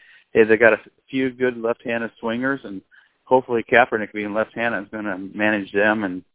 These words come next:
keep them off, off the base. And, um, so we're re-, we're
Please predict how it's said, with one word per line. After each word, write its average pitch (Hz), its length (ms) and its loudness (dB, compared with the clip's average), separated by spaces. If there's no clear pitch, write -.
keep 110 180 -4
them 101 200 -2
off, 95 240 0
off 98 240 0
the 92 140 0
base. 101 400 0
And, 87 260 -12
um, 92 480 0
so 123 140 6
we're 151 440 4
re-, - 20 -6
we're 135 400 -6